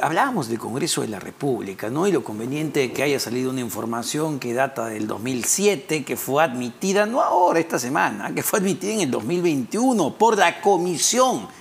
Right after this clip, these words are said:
Interamericana de Derechos Humanos sobre el caso,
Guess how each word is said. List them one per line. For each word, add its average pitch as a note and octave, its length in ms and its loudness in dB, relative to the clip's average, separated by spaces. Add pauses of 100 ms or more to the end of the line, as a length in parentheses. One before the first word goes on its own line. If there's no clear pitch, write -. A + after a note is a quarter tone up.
Interamericana C#3 800 2
de D#3+ 80 2
Derechos C#3+ 400 0
Humanos B2+ 480 0 (320)
sobre C3+ 220 -2
el A#2+ 80 -4
caso, C#3+ 340 0